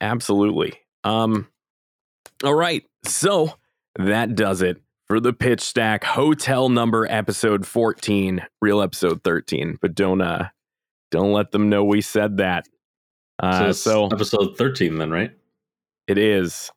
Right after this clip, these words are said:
Speaker 1: but we can't let them
Speaker 2: <laughs>
Speaker 1: know that in the hotel industry. I don't know
Speaker 2: Yes.
Speaker 1: why. Why do they stick to this? Elevators are weird. It's late. Um, <laughs> yeah.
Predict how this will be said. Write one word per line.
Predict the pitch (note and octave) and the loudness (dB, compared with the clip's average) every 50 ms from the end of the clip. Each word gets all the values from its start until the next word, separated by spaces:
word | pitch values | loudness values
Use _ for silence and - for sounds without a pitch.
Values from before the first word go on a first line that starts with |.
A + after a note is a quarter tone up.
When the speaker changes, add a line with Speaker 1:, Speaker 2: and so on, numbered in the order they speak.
| _ _ | _ _
Speaker 1:
but | - F#2+ F#2 G#2 G2 | -12 -8 -4 -2 0
we | F2+ G#2 G2 | 0 0 0
can't | - - - - - G2 - | -2 -2 -2 -2 0 0 2
let | F2+ F2+ G2 - | 0 0 0 0
them | - - F2+ | 0 0 0
Speaker 2:
<laughs> | |
Speaker 1:
know | F#2 F#2 F2+ F2+ | 0 2 0 0
that | E2+ E2 D#2+ D#2 - _ _ _ _ _ _ _ _ - | 0 -2 -4 -6 -8 _ _ _ _ _ _ _ _ -4
in | F#2+ F#2 | -2 -2
the | F#2 | 0
hotel | E2+ F2+ F2+ F2 - - F2+ F#2 F2+ | 0 -2 -2 -2 -2 -2 0 0 0
industry. | F2+ E2+ F2 E2+ - - - - - - - _ _ _ _ _ _ _ _ _ _ _ _ - | 0 -2 -4 -6 -6 -6 -8 -6 -6 -8 -10 _ _ _ _ _ _ _ _ _ _ _ _ -6
I | F2+ | -2
don't | F2 G2 F#2+ F#2 | 0 0 0 0
know | F#2+ F2 | 0 0
Speaker 2:
Yes. | E2+ E2+ | 0 0
Speaker 1:
why. | D2 B1 - - - - _ - | 0 -2 -6 -8 -10 -12 _ -4
Why | - F#2+ G2 | -2 0 0
do | G#2+ A2+ | 0 2
they | A2+ G#2+ F#2+ | 2 0 0
stick | - - - - F#2+ G2 - | -2 -6 -4 -2 -2 -2 -2
to | - - | -2 -6
this? | C2+ A#1+ - - - - - _ - | -4 -4 -4 -8 -8 -12 -12 _ -2
Elevators | F2+ F2+ G2+ G2+ G#2 G2+ G2 G2+ G2+ G2 F2+ | -2 0 0 2 2 2 2 4 2 2 2
are | G2 F#2+ | 2 2
weird. | F#2+ G#2 G2+ F#2+ F#2 E2 D#2 - - _ _ _ _ _ _ _ _ _ _ - | 2 4 4 2 2 0 -2 -6 -14 _ _ _ _ _ _ _ _ _ _ -2
It's | - A#2+ - - | -2 -2 -2 0
late. | G2+ G2+ E2+ - - - - - - _ _ _ - | -2 -2 -2 -2 -4 -6 -8 -8 -14 _ _ _ -4
Um, | A2+ A2+ A#2 A2+ A2 A2 - - - - - _ _ _ - - - - - - - _ - | -2 -2 0 0 0 -2 -4 -6 -12 -16 -20 _ _ _ -12 -12 -12 -10 -10 -12 -12 _ -14
<laughs> | _ _ _ _ _ _ _ _ _ _ _ _ _ _ _ _ _ - | _ _ _ _ _ _ _ _ _ _ _ _ _ _ _ _ _ -4
yeah. | G#2 A#2+ D3+ F3 B2 E2 - | -2 -2 -2 -2 -4 -6 -8